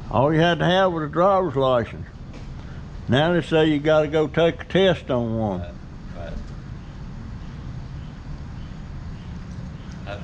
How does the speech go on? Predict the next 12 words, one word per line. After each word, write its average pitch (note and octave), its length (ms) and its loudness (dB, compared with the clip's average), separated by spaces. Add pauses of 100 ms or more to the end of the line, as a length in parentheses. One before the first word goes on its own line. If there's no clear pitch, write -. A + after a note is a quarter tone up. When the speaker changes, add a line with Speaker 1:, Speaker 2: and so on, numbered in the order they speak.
Speaker 2:
due A#2 120 -2
to G2+ 80 -6
the F#2+ 40 -6 (140)
fact G2+ 280 -4
that - 80 -10 (240)
so G#2+ 80 -6
many A2 240 -2
kids A#2 360 -4 (3500)
learning A2+ 280 0
how A2 260 -2
to G#2 80 -8
ride A2 400 -4